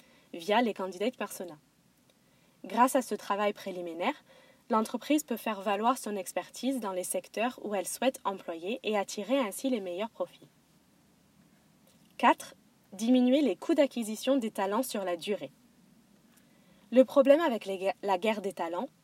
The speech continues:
comme toutes les guerres d'ailleurs, c'est qu'elle coûte cher. Par exemple, d'après une étude du Blur Group, le coût d'embauche global d'un développeur d'applications mobiles a augmenté de trente-neuf pour cent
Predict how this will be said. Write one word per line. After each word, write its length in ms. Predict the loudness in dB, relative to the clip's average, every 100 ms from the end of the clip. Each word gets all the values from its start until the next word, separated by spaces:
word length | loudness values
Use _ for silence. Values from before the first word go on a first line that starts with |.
| -10
comme 200 | -6 -6
toutes 220 | -6 -8
les 120 | -8 -4
guerres 220 | -2 -2
d'ailleurs, 400 | -4 -4 -6 -8 -20 -20 _
c'est 140 | -4 0
qu'elle 220 | 0 0
coûte 220 | 0 0
cher. 440 | -4 -8 -10 -14 _ _ _ -20 _ _ _ 4
Par 160 | 6
exemple, 460 | 6 4 2 2 0
d'après 380 | -2 -2 0 0
une 80 | 2
étude 380 | 0 -2 -4 -6
du 120 | -12
Blur 360 | -2 2 2
Group, 360 | 0 -2 -2 -4 -20 -20 -20 -20 _
le 160 | 2 2
coût 300 | 2 4 6
d'embauche 440 | 6 6 4 4
global 420 | 2 2 4 4
d'un 140 | 2 -2
développeur 560 | -2 0 -2 0 -2
d'applications 640 | -2 -4 -4 -8 -6 -2 -2
mobiles 480 | -2 -4 -2 -2 -2
a 160 | 0 2
augmenté 420 | 4 2 2 0
de 80 | 0
trente-neuf 540 | -6 0 2 4 2
pour 180 | -4 -6
cent 260 | -2 -2